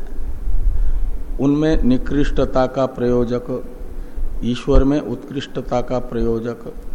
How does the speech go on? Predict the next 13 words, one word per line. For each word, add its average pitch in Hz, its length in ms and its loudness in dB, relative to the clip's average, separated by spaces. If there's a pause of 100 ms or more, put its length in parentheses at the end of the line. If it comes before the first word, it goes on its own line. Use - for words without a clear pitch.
(160)
क्या 135 160 0
होगा? 131 440 8 (840)
तो - 80 -10 (120)
ऐश्वर्य 139 520 2
में 131 180 2
ही 127 220 -4 (1000)
निरतिशयता 127 880 8 (960)
और 123 200 2
सातिशयता 117 960 0 (1040)
उपासक 127 640 2
के 143 180 2 (960)
निकृष्टता 123 840 0
में 113 300 -2